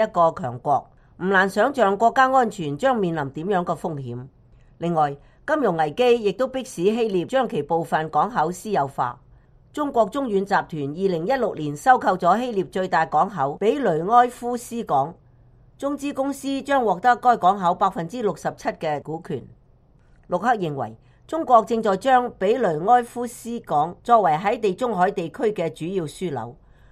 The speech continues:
目的明顯係要通過海上路線擴大對歐洲嘅出口。佢話，歐洲議會正在對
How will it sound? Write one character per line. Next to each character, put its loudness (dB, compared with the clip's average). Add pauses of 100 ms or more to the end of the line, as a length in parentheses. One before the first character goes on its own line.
(140)
目 0
的 -6
明 -6
顯 0
係 0
要 -2
通 -4
過 4
海 2
上 -2
路 -4
線 -8
擴 0
大 0
對 -4
歐 0
洲 0
嘅 -8
出 -12
口。 -12 (840)
佢 -4
話， 2 (280)
歐 4
洲 2
議 -2
會 2
正 -2
在 0
對 0